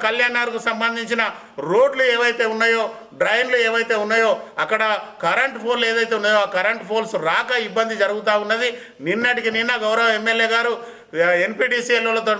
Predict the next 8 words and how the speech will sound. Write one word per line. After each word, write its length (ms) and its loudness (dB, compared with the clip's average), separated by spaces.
మాట్లాడారు. 480 0
మార్చి 340 0
పదిహేను 500 0
లోపల 260 2
కళ్యాణ్ 440 0
నగర్ 220 -2
మొత్తాన్ని 520 0
అందంగా 360 0